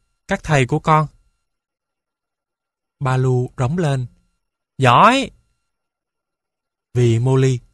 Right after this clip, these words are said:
đã nói lời cảm ơn rất khéo. Trăng đặt nhẹ đầu xuống một phút trên vai Molly. Ông nói, "Một trái tim dũng cảm và một cái lưỡi bạc thiệp. Chúng ta sẽ đưa con đi xa trong rừng,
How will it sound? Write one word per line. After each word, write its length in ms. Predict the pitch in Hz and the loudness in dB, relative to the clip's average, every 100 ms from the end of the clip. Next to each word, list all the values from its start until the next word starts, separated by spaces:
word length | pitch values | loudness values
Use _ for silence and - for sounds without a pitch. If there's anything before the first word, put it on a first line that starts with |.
| _ | _
đã 240 | 131 101 120 | -8 -6 -4
nói 180 | 135 | -4
lời 160 | 170 117 | -4 -4
cảm 220 | 117 107 | -4 -6
ơn 260 | 147 131 117 | -4 -4 -4
rất 200 | 151 - | -8 -10
khéo. 380 | - 123 143 196 _ _ _ _ _ _ _ _ _ _ _ _ _ _ _ _ _ _ _ _ | -12 -8 -8 -12 _ _ _ _ _ _ _ _ _ _ _ _ _ _ _ _ _ _ _ _
Trăng 300 | 170 156 156 | 0 0 0
đặt 180 | 139 113 | -2 -4
nhẹ 180 | 123 110 | -4 -2
đầu 200 | 123 110 | -2 -2
xuống 340 | - 135 180 | -4 -6 -4
một 120 | 190 120 | -4 -6
phút 220 | - 233 _ _ | -6 -8 _ _
trên 160 | 147 135 | -4 -2
vai 160 | 139 | -2
Molly. 380 | 135 135 135 131 - _ _ _ _ _ _ _ | 0 0 0 -2 -6 _ _ _ _ _ _ _
Ông 200 | - 127 | -8 -6
nói, 300 | 123 113 170 - _ _ _ _ _ _ _ _ _ _ _ _ _ _ _ _ _ - | -4 -6 -8 -12 _ _ _ _ _ _ _ _ _ _ _ _ _ _ _ _ _ -2
"Một 180 | 131 | 0
trái 120 | 131 147 | 0 -2
tim 220 | 180 156 | 0 2
dũng 180 | 131 180 | 0 0
cảm 380 | 131 104 151 254 _ - | -4 -2 -6 -8 _ -8
và 320 | 131 131 123 | -2 0 0
một 200 | 123 117 | 0 -2
cái 100 | 196 | 0
lưỡi 160 | 156 156 | 0 0
bạc 160 | 143 - | -2 -4
thiệp. 220 | 135 117 - _ _ _ _ _ _ _ _ _ _ | -4 -4 -6 _ _ _ _ _ _ _ _ _ _
Chúng 140 | 202 208 | -4 2
ta 240 | 165 160 | 4 4
sẽ 140 | - | 2
đưa 180 | 170 165 | 0 0
con 200 | 156 156 | 0 0
đi 100 | 156 | 0
xa 240 | 147 156 156 | 0 0 -2
trong 180 | 156 | -2
rừng, 240 | 147 131 | 0 -2